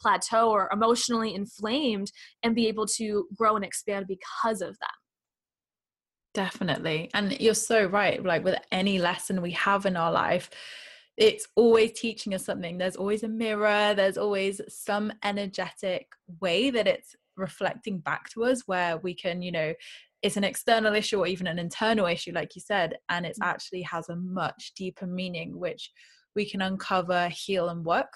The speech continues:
Speaker 2: through. So
Speaker 1: Yeah.
Speaker 2: absolutely. So how can the power of spiritual growth and your mindset affect physical healing then?
Speaker 1: Mm. Uh,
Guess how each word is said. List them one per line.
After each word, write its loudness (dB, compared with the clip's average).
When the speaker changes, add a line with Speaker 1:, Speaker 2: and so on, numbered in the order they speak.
Speaker 2:
through. -8
So -4
Speaker 1:
Yeah. -2
Speaker 2:
absolutely. -2
So 0
how 4
can -4
the 0
power 4
of 4
spiritual 2
growth 2
and -2
your 0
mindset 0
affect -4
physical -8
healing -4
then? -8
Speaker 1:
Mm. -6
Uh, -2